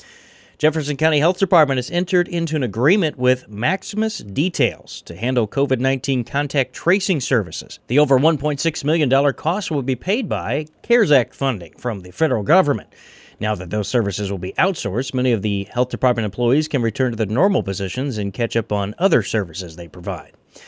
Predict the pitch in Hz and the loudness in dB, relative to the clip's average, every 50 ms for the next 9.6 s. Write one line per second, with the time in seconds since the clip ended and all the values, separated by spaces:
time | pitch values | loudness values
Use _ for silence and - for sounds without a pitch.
0 | - - - - - _ - 127 170 185 165 143 - 165 175 170 160 147 160 156 | -20 -20 -20 -20 -14 _ 0 2 2 2 2 2 2 2 2 2 4 4 2 2
1 | 156 156 156 143 131 147 156 190 220 240 214 156 135 135 131 - 165 165 165 156 | 2 0 -2 -2 0 0 0 0 -2 -2 -4 -4 -4 -4 -2 0 0 0 0 -2
2 | - - 175 165 147 - 151 151 160 160 160 170 165 147 127 - - 180 185 175 | -2 -2 -2 -2 -2 0 -2 0 0 0 0 0 0 0 -2 -2 -2 -4 -4 0
3 | 135 143 160 175 185 175 139 123 113 104 98 113 123 127 120 - - 131 143 147 | 2 2 2 4 4 4 4 4 4 2 0 -2 -4 -4 -4 -4 -4 -4 -2 -2
4 | 127 - 127 147 175 147 117 101 110 135 143 131 131 135 - 151 139 127 113 104 | -2 -2 -2 -2 0 -2 -2 -2 0 0 2 2 2 0 0 -4 -6 -6 -6 -6
5 | - - 135 120 113 104 104 101 - 143 156 185 175 139 110 104 92 101 101 95 | -2 -2 -2 -2 -2 -4 -6 -6 -4 0 2 2 2 2 -2 -4 -6 -6 -2 0
6 | 127 135 - 113 101 107 110 107 113 113 107 101 - - 110 139 180 - - 113 | 0 0 0 -4 -8 -8 -8 -6 -4 -4 -4 -6 -6 -4 -4 -4 -2 -2 -2 -4
7 | 104 110 98 92 92 - 139 151 - - _ - - - - _ - 85 92 98 | -2 -2 -4 -4 -2 -2 -2 -2 -4 -8 _ -20 -20 -20 -20 _ -12 -10 -8 -6
8 | 107 113 107 - 92 107 139 160 - 120 98 - - - - 160 165 - 135 123 | -6 -8 -8 -6 -4 -2 -2 -2 -4 -6 -8 -10 -8 -8 -6 -6 -4 -2 -2 0
9 | 123 120 117 110 104 104 113 127 151 190 214 | 0 0 0 0 0 0 2 2 2 2 2